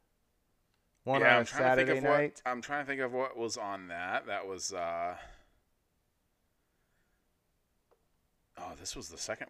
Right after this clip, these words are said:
Speaker 2: week. Um,
Speaker 1: So
Speaker 2: I got
Speaker 1: what
Speaker 2: the card in front of me, but the first one, the first week was, um,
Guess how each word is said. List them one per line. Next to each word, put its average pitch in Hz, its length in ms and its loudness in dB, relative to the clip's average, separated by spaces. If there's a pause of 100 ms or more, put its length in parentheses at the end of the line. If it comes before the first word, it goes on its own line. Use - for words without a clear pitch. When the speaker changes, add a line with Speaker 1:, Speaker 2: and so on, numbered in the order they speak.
Speaker 2:
week. 85 260 -16 (460)
Um, 107 60 -10
Speaker 1:
So 156 200 6
Speaker 2:
I 156 60 4
got 196 120 8
Speaker 1:
what - 40 6
Speaker 2:
the - 60 2
card 117 300 6
in 107 60 -4
front 107 160 -2
of 101 40 -8
me, 101 100 -2
but 98 140 -8
the 110 60 -10
first 196 380 0
one, 131 260 -4
the 120 100 -2
first 196 300 -2
week 113 220 -4
was, 98 260 -4
um, 92 460 2